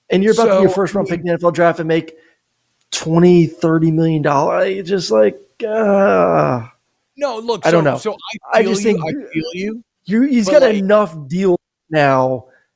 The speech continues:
Speaker 1: that, and I'm not pinpointing, I'm not, I'm not out here trying to say that Caleb's the one that would do this. I'm just saying if anyone deserves to say, "No, no, no, no, no, no, no, I need more money," it would be Caleb Williams. I just think that he's making enough money right now that,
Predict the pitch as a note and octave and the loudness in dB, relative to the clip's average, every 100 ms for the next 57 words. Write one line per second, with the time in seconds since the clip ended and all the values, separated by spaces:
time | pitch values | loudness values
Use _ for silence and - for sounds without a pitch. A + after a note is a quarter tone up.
0 | _ C#3+ D3+ C#3 C3+ C3+ - F#3+ A#3+ C4+ | _ -2 2 4 2 0 -2 -2 0 0
1 | C4+ F#3+ F3+ F#3+ F3+ F#3 F#3 F#3 F#3+ F#3 | -2 -8 -4 -2 0 2 2 2 0 2
2 | F3 E3 D#3+ D#3 D#3+ C#3+ C#3 - D#3 D#3+ | 2 0 -2 -2 -4 -4 -6 -4 0 0
3 | C3+ B2 C3+ D3 C#3 D3 C3 A#2+ C#3+ D3+ | 0 -2 0 0 0 -2 -4 -2 2 4
4 | F#3+ - - - - F3+ E3+ F#3+ E3+ D3+ | 2 0 -18 -18 -4 -2 0 0 0 0
5 | G#3 G#3 F#3 F3+ F3 D3 - _ _ C3 | 0 0 0 2 2 0 -6 _ _ 0
6 | E3+ C3+ D#3 F3 E3 E3 C#3+ E3 D3 D3+ | 0 2 2 4 2 -2 0 2 2 2
7 | D3+ D3+ D3 D3 C3+ C3+ D#3+ F3 E3 C#3+ | 0 0 -2 -2 -4 0 2 4 4 2
8 | B2 _ _ _ _ - C#3+ D#3 D#3+ D3+ | -4 _ _ _ _ -6 -4 -2 -4 -6
9 | C#3+ C3 B2+ D#3+ D3 C#3 - D#3+ C#3 D#3+ | -6 -6 -2 -2 -2 -6 -6 -6 -2 -2
10 | C3+ C3 - C3+ C3 D3 F#3 D3+ C3 B2+ | -2 -2 -2 -4 -2 0 2 4 0 -6
11 | - - _ _ _ _ D#3 F3+ E3+ D#3+ | -12 -18 _ _ _ _ -2 -2 -4 -8
12 | C#3 C3 D#3 C#3 C#3+ B2 B2+ - C#3 C3+ | -8 -6 -4 -2 -2 -2 -4 -4 -4 -4
13 | C#3 B2+ C3+ C3 C#3 C3+ - | -4 0 2 2 0 -4 -8